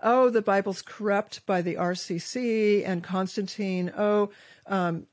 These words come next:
you know, Jesus is really a, a copy of the sun god of Egypt, and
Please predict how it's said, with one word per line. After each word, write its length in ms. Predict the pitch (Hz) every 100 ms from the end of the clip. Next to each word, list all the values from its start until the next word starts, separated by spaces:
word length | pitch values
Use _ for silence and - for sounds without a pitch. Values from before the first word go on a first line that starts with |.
| -
you 200 | - 208
know, 120 | 208 185
Jesus 460 | 202 220 220 202
is 160 | 202 196
really 320 | 196 190 190
a, 120 | 165
a 220 | 151 170
copy 520 | 165 - 196 196 190 180
of 160 | 170
the 80 | 180
sun 340 | - 190 175
god 300 | 175 175 170
of 120 | 170 -
Egypt, 680 | 175 170 175 165 160 -
and 180 | 170 156